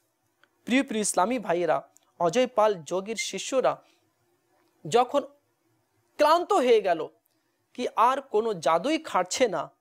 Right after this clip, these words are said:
অজয় পাল ফন্দি করল। সে মৃগ,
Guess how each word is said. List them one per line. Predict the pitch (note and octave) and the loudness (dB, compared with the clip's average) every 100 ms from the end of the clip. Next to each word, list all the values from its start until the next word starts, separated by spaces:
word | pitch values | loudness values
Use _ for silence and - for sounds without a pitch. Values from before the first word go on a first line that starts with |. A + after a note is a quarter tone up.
| - | 0
অজয় | A3 A#3 E4+ | 0 2 0
পাল | E4+ B3+ C4 A#3+ | 2 0 2 0
ফন্দি | - F4+ G#4 F#4 | 0 2 4 2
করল। | B3+ A3 E3 C3+ - _ _ _ _ _ - | 2 2 2 -2 -6 _ _ _ _ _ -8
সে | - D#4 G#3+ A#3+ - _ _ _ _ _ _ _ | 0 4 4 2 -6 _ _ _ _ _ _ _
মৃগ, | D#3+ D#4 F4+ | 2 6 6